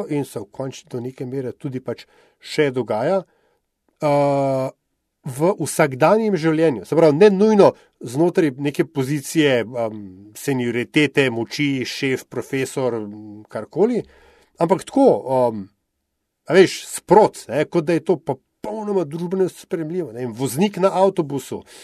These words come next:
a, potnik na vlaku, um, sov-, kaj že, so-, so-, sopotnik v, ne vem, prevozi ali karkoli se že, em, dogaja na štopu. Mislim, kaj lahko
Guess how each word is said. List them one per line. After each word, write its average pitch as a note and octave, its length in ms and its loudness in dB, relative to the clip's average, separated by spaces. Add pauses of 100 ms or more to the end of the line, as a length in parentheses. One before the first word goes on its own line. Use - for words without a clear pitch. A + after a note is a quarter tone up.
(180)
a, C3 340 4
potnik G3+ 580 2
na G3 60 4
vlaku, E3 500 0 (340)
um, B2 520 -2 (800)
sov-, F3+ 480 4
kaj D3+ 240 0
že, B2 160 0
so-, F3+ 300 -2
so-, F#3 320 0
sopotnik F#3 680 0
v, D#3+ 200 0
ne D#3 100 -2
vem, E3 220 -2
prevozi D3+ 800 -4
ali C3+ 400 -8
karkoli D3+ 380 -4
se C#3+ 160 -8
že, C#3 140 -6 (180)
em, C3+ 380 -12 (540)
dogaja C3 420 -2
na A2+ 120 -4
štopu. E3 400 -4
Mislim, C#3+ 280 0 (600)
kaj A#3 440 0
lahko D#3 480 -2